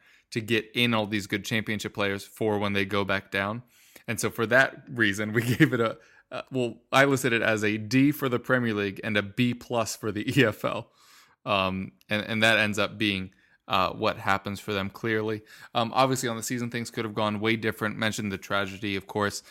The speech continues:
Um, also, I'm sure people recall the Chelsea result where they just got absolutely jobbed by the referees.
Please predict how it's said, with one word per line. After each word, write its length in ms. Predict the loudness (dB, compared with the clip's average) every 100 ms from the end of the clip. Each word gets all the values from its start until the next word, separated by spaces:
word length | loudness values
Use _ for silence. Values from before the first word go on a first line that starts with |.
| -20 -4
Um, 180 | -2 0
also, 460 | 0 2 0 -2 -2
I'm 140 | -4
sure 180 | -2 -4
people 420 | -4 -6 -4 -4
recall 360 | -6 -4 -2 -2
the 80 |
Chelsea 380 | 0 0 2 0
result 460 | -2 -2 -2 -6 _ _ _ _ -8
where 140 | -2
they 140 | 0 0
just 280 | 0 -4 0
got 280 | 0 0 -2 2
absolutely 1120 | 4 4 2 -6 -4 -6 -4 -4 -4 -4 -8
jobbed 420 | -4 0 -2 -2
by 160 | -2 -2
the 120 | -2
referees. 640 | -4 -4 -4 -2 -2 -6